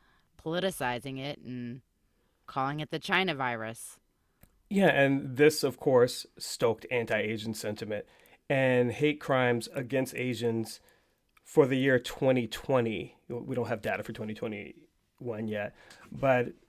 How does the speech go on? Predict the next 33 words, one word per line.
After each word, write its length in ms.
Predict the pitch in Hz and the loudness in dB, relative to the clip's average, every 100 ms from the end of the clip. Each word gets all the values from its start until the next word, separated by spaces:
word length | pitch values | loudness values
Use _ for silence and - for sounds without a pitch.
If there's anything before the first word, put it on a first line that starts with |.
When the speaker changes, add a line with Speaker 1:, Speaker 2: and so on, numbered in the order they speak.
| _ | _
Speaker 2:
saw 240 | - - 151 | -2 6 6
rises 500 | 131 131 127 123 117 | 8 6 4 2 2
of 120 | 117 | 2
a 60 | 113 | 0
hundred 300 | 135 131 120 | -2 -2 -4
and 120 | 113 | -4
fifty 260 | 123 - | -4 -4
percent, 500 | 123 127 - 123 120 - - - - | -6 -4 0 0 0 -4 -20 -8 -2
in 120 | 127 | -2
some 300 | - 135 123 | 2 2 2
cities 480 | - 123 123 117 120 | 2 2 2 0 -2
as 160 | 113 | -2
much 220 | 123 117 | -2 -2
as, 80 | 123 | -4
like, 140 | 107 - | -8 -8
seven 380 | - 117 117 | -4 -2 0
hundred 420 | 107 113 113 117 - | -2 -4 -4 -4 -4
percent. 640 | 123 139 127 131 - - _ | -4 0 0 -2 -10 -16 _
Speaker 1:
That's 400 | 175 160 - - - | -10 -10 -10 -18 -16
insane. 720 | - 139 - 120 120 110 120 123 _ _ _ _ _ _ _ _ | -14 -12 -10 -8 -8 -10 -14 -18 _ _ _ _ _ _ _ _
Speaker 2:
And 100 | 247 | 2
the 60 | 294 | 4
thing 120 | 330 | 6
about 200 | 202 139 | 6 4
these 160 | 143 120 | 2 0
hate 160 | 135 | 0
crimes 320 | - 180 190 | 2 2 4
is 240 | 214 214 - _ _ - _ _ | 2 2 -2 _ _ -20 _ _
most 280 | 175 247 320 | 2 2 4
cases 280 | 226 - 123 | 0 0 0
don't 220 | - 127 | 0 0
get 120 | 131 | -4
reported. 380 | - - 104 - | -4 0 0 0